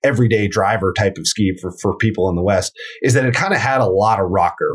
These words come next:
for, uh, a, a daily driver, especially when the conditions aren't as soft as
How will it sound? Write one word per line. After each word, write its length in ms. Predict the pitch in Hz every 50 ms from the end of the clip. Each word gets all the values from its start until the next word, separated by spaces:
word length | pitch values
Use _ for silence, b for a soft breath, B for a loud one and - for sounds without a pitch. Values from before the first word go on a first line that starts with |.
| - -
for, 440 | 123 113 95 90 90 87 82 80 87
uh, 720 | 113 110 104 95 90 87 85 85 87 90 - - 110 98 - 117
a, 60 | 120
a 40 | 113
daily 340 | 101 131 113 107 98 95
driver, 320 | 92 - 110 92 90 - 85
especially 420 | 82 - - 202 170 - - 139
when 120 | 120 113 107
the 80 | 104
conditions 480 | - - 110 104 98 - 101 95 - - -
aren't 240 | 127 127 120 110
as 140 | 104 95 -
soft 320 | - 107 92 90 - - 101
as 240 | 98 90 82 -